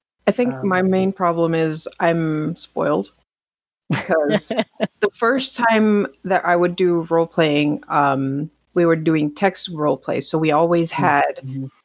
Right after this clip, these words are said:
Speaker 1: the texts of our
Speaker 2: Mm-hmm.
Speaker 1: past role-play. So if we had any questions about, like,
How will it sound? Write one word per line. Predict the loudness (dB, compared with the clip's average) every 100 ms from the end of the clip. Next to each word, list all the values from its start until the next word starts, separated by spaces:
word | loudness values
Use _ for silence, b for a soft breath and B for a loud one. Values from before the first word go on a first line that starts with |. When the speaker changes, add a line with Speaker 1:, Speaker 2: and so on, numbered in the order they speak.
| -2
Speaker 1:
the | -2
texts | -2 0 0 0 -6 -6 -6 -2
of | 2
our | 2 0
Speaker 2:
Mm-hmm. | 0
Speaker 1:
past | 0 0 0
role-play. | -2 0 -2 0
So | 0
if | 0
we |
had | 0 2 2
any | 0
questions | 0 0 0 0 0
about, | 2 2 0 0
like, | -4